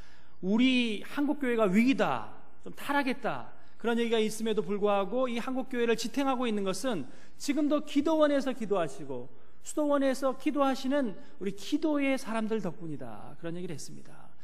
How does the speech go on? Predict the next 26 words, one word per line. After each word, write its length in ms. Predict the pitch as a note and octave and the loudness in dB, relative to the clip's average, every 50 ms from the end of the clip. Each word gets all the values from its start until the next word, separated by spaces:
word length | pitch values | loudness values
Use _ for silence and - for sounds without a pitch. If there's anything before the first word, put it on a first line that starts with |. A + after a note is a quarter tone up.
| - - - - - | -8 -8 -8 -8 -6
그렇습니다. 400 | - - B3+ B3 B3 B3+ A#3+ A3+ | -2 -2 -2 0 0 0 2 2
이천 360 | G3 G#3+ B3+ B3 - D#4+ D#4 C#4+ | 2 2 2 2 2 2 4 6
년 180 | D4 C#4+ C4+ | 6 4 4
교회 240 | - A#3+ B3 B3+ B3+ | 4 4 4 4 4
역사가 680 | B3 A#3+ - - - A#3+ A#3 A3 A3 B3+ C4+ D4 D4 - | 4 2 2 0 2 2 2 2 2 0 0 0 0 -2
이 120 | B3+ B3+ | -2 -4
순결함과 880 | B3+ - - E4+ F#4 F#4 E4+ E4+ D4 C4 B3 A3+ G#3+ F#3 F#3 E3 C#3+ - | -4 -4 -4 -2 -2 2 4 6 6 6 6 2 2 0 0 0 0 2
거룩함을 480 | - G#3+ A3+ C4+ C4+ B3+ B3+ A#3+ A#3+ - | 2 2 2 4 2 0 0 0 0 -2
지킬 260 | - - - C4+ C4 | -2 -4 -2 -2 -2
수 120 | B3 B3+ | -2 -2
있는 160 | A3+ G3+ G3+ | -2 -2 -2
것은 420 | F3+ F#3 F3+ - C4+ B3 F#3 B2+ - - - - - - - - - | -2 -2 -2 -2 -2 -2 -2 -2 -4 -6 -6 -6 -6 -6 -8 -8 -4
바로 560 | - D3 D3 D#3 F#3+ A3 G3 C3 - - - - - - - - | -2 0 2 4 4 4 4 4 0 -2 -6 -6 -6 -6 -6 -6
이 200 | - F3+ F3+ D#3+ | -4 -4 -2 -2
복음 440 | D3 - - G#3 A3 G#3 D4+ C#4+ C#4+ | -4 0 4 4 6 6 6 6 6
삼덕을 540 | C4+ - - B3 A#3+ A#3 A3+ B3 A3+ A3+ A3 | 4 2 0 0 2 2 2 2 2 2 2
지키는 520 | - F#3+ F3+ - - G3 F#3+ G3+ G3+ F#3+ | 0 -2 -4 -4 -4 -2 -2 -2 -2 -2
기도자들 520 | F3 - A#3 A#3 A#3 A3 G#3+ G3+ F#3+ G#3+ G3 | -2 -2 0 0 2 2 0 0 0 -2 -2
때문입니다. 920 | - E3+ D3+ C#3+ C3 B2+ A#2+ A#2 A2+ B2 A2 G#2 G2+ F#2+ F2 - - - - - - - - - | -4 -4 -4 -4 -6 -6 -6 -6 -6 -8 -8 -8 -8 -8 -8 -8 -8 -8 -8 -8 -8 -6 -6 -6
수도자들이 680 | - - - - A#3+ A3 G#3+ G#3+ G#3+ - G#3 G3+ G#3+ G#3+ | -6 -6 -4 0 2 4 4 4 4 2 2 0 0 -2
평생을 560 | G#3 - C4 C#4 C#4 C4+ C#4 C#4+ C4+ C4+ B3+ | -2 -2 0 2 2 4 4 4 4 4 4
드리고 600 | G3 F#3+ D3+ D3 B2+ - G#3 B3 C#4+ D4 D4 - - - - - - - | 2 2 0 0 -2 -2 -2 -2 -2 -4 -6 -6 -6 -6 -6 -6 -6 -2
또 200 | - G#3+ G3 G3+ | -2 -2 -2 -2
기도원에서 760 | - - - A#3 F#3+ A#3+ A#3 A#3+ A#3+ A#3 A#3 A3+ - A#3+ A#3 A#3 | -4 -4 -4 -2 0 0 0 2 0 0 -2 -2 -2 -2 -2 -2
평생을 800 | - - D#4 E4 D#4+ C#4 - D#4 D4 D4 D#4 E4 D#4+ D4+ - - - | -4 -4 -2 -2 -2 0 0 0 2 4 4 2 2 -2 -4 -6 -4
기도하며 680 | - C#4+ A3 C4+ A#3+ A#3 G3+ F#3+ A3 B3 G#3 D3+ - | -4 -2 0 0 0 2 2 2 4 4 4 4 2